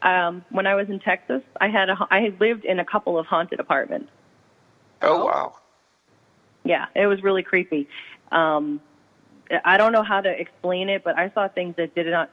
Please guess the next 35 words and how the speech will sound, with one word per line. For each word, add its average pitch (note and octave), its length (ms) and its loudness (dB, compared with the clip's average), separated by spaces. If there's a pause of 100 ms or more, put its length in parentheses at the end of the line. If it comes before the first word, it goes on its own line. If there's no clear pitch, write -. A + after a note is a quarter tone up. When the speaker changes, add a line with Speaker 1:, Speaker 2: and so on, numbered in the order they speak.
Speaker 1:
look E3 260 -2 (400)
human F3 380 -2
or E3 180 0
ghost-like. D#3 640 0
They D#3 100 0
just D#3+ 220 -4
looked E3 260 -2
like, D3+ 280 -2 (560)
<laughs> D#3+ 100 -2 (720)
weird. D#3 580 4 (220)
And D3 440 2 (600)
I G3 100 6
was D4+ 140 0
afraid G3 420 0
'cause G#3+ 100 -4
I F#3 100 4
didn't G3 140 0
know G3 120 0
what F#3 140 -2
to - 80 -8
do. D#3+ 240 -2
I'm E3+ 100 0
like, D#3+ 160 -4
"This G#3 140 -2
isn't B3 280 -4
dead D3+ 200 0
people. E3 320 -2
I F3 80 0
don't A3+ 120 2
know C4 80 0
what D#3+ 120 0
to E3 80 -2
do D3 140 0
with C#3+ 120 0
this." D3+ 220 0